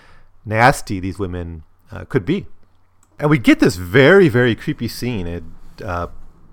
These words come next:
quote, Each one of the crones, as she received the weapon, commenced a slow and measured but ungainly step around the savage until the whole were circling him in a sort of magic dance. Their movements were timed in some degree by the words of their song, as were their gestures by their ideas.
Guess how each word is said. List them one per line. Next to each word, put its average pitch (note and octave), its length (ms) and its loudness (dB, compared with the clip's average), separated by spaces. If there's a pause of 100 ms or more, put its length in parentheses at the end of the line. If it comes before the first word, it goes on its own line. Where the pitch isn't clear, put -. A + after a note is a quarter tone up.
(360)
quote, A#2 340 0
Each A3+ 220 0
one G3+ 240 6
of F#3+ 60 4
the C#3+ 80 4
crones, B2 520 2
as G#2+ 80 0
she - 120 -6
received D3 480 -4
the D3+ 100 4
weapon, A#2 400 2
commenced A2+ 420 -4
a - 40 -12
slow B2 400 2
and G2+ 100 0
measured G#2 340 0
but F#2+ 140 -6
ungainly G#2 480 -6
step - 400 -4
around F#2+ 240 -4
the E2+ 80 -8
savage F2+ 460 -6
until F#2 240 -6
the E2+ 100 -6
whole A#2 240 -2
were G2+ 100 -4
circling G2+ 480 -6
him F2+ 160 -6
in F2 80 -8
a E2 40 -8
sort F#2+ 180 -6
of E2+ 80 -8
magic F2+ 340 -8
dance. F2 360 -8 (240)
Their C#3 100 4
movements F3 320 2
were A#2+ 100 0
timed A#2+ 360 -2
in F#2 80 -8
some G#2 220 -6
degree F#2 360 -8
by F2 160 -6
the E2+ 100 -8
words F#2+ 300 -6
of E2+ 80 -8
their F2+ 100 -6
song, E2+ 500 -6 (200)
as A2+ 180 -2
were A2+ 80 -4
their G2 140 -4
gestures A2 460 -4
by F2+ 160 -4
their F2 160 -4
ideas. E2+ 520 -12